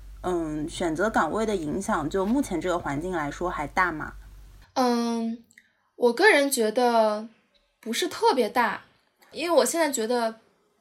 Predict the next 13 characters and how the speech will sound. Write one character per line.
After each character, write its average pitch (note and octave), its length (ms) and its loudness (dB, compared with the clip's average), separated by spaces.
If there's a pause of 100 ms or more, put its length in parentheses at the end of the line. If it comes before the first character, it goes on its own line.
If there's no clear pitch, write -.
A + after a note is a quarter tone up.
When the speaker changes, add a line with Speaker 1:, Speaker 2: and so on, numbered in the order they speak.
(480)
Speaker 2:
就 C#4+ 100 -6
是 C4 200 0
面 E4+ 220 -2
试 D#4+ 140 2
官 E4 240 4
去 E4+ 120 -2
选 A3+ 200 -2
实 - 180 -4
习 C4+ 160 -4
生 D#4 180 -2
的 D#4+ 80 0
时 - 140 -4
候， G#3+ 340 -4